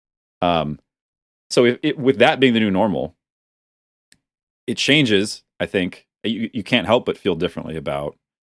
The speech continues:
hey, we're, we're looking like we're in the form that we were when we won this thing. Like, but the bar is different. It's raised. And now, if we wanna get back to the place where we were, called the promised land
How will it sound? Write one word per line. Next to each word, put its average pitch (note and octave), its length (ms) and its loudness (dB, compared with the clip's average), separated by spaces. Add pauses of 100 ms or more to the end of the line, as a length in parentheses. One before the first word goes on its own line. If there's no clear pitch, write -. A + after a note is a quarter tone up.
(240)
hey, A#2 120 4
we're, G#2 320 4
we're G2 220 2
looking G2 340 0
like D2+ 260 -4
we're D#2+ 220 -2
in D2+ 300 -8 (420)
the E2 100 -8
form F2+ 420 0
that D#2+ 160 -6
we E2+ 120 -6
were D2+ 460 -4 (520)
when F2 140 -4
we F2 100 -2
won A#2+ 200 2
this D#2+ 180 -6
thing. - 280 -14 (1120)
Like, C#2+ 120 -10 (180)
but - 120 -2
the E2 60 -8
bar D#2+ 300 0
is D2 120 -10
different. D2+ 400 -10
It's - 180 -14
raised. D2 500 -6 (240)
And D2+ 120 -6
now, D#2+ 460 -2
if - 100 -16
we G2+ 80 -2
wanna F2+ 180 -4
get D#2+ 240 -6
back G2 260 0
to A2 140 -4
the F#2+ 80 -4
place C3+ 340 2
where A#2+ 100 -4
we A#2+ 100 -6
were, G#2 200 0
called D2+ 240 -4
the - 40 -14
promised A#2 380 -2
land D#2+ 380 -4